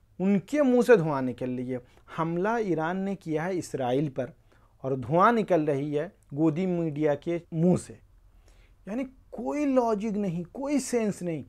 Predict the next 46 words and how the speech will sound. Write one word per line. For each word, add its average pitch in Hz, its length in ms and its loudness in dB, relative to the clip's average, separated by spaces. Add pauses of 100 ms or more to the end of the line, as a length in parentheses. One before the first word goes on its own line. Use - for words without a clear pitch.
(120)
सारे 196 320 0
चिल्लाए 180 460 2
पड़े 160 220 -4
हैं, 147 240 -12
सारे 190 360 -2
दिफा 175 420 0
करने 170 380 -4
और 165 180 -4
सपोर्ट 165 480 -4
करने 165 320 -4
के 151 80 -4
लिए 160 100 -2
मैदान 156 380 -4
में 156 100 -4
उतर 147 240 -2
आए 135 180 -4
हैं 131 220 -12 (420)
कि 156 220 0
गोदी 147 340 0
मीडिया 143 340 0
वाले 139 220 0
कि 170 120 -6
इसराइल 165 340 0
को 156 140 -4
कुछ 175 240 -4
नहीं 170 240 -4
हुआ 160 200 -2
है 156 200 -2
और 151 80 -4
उसको 147 320 -6
तो 165 220 -4 (380)
रो-, 147 260 -2
मिसाइल 147 420 0
हिट 156 220 -2
भी 170 120 0
नहीं 170 160 -2
कर 156 120 0
पाया 151 320 0
है। 143 160 -10 (540)
अरे 147 180 2
भाई, 147 240 -4
उनको 143 300 -6
हिट 139 200 -4
कर 143 200 -2
पाया 135 340 -4
है 143 240 -4